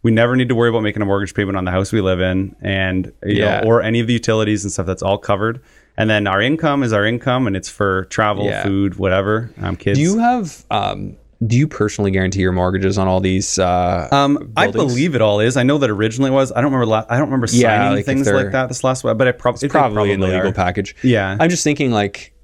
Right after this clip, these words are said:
Speaker 2: the next step of layer of protection in case,
Speaker 1: Right.
Speaker 2: you know, shit hit the fan
Speaker 1: Yeah.
Speaker 2: would be to have your home in a trust.
Speaker 1: Oh, interesting.
Speaker 2: And then with beneficiaries that are not just you.
Speaker 1: Yeah,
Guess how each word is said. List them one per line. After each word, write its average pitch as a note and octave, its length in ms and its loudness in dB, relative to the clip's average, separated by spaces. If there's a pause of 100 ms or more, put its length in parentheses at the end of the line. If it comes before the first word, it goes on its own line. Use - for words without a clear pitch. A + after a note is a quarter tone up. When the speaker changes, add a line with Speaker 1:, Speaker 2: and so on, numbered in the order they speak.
Speaker 2:
the A#2+ 160 2
next B2 320 0
step B2 200 0
of G2+ 160 -4
layer G2+ 380 2
of G2 120 -6
protection F2+ 600 -4
in F2+ 80 -6
case, - 580 -4
Speaker 1:
Right. G#2+ 320 2
Speaker 2:
you G2+ 80 0
know, F#2+ 380 -4
shit G2+ 200 -4
hit G2+ 140 -4
the G#2 60 -4
fan F#2+ 560 -2 (180)
Speaker 1:
Yeah. G#2 220 2
Speaker 2:
would A2 120 2
be G#2 120 2
to F#2 80 0
have G2 220 0
your F2+ 120 0
home F#2 240 0
in E2+ 80 -2
a E2 60 -4
trust. - 560 -4 (540)
Speaker 1:
Oh, A#2 200 2
interesting. A#2 500 -2
Speaker 2:
And A2 120 0
then G#2 160 0
with G2+ 160 0
beneficiaries F#2+ 800 0
that F2 140 0
are E2+ 60 -2
not F2 220 -2
just - 340 -4
you. F2+ 300 -2 (140)
Speaker 1:
Yeah, A2+ 460 0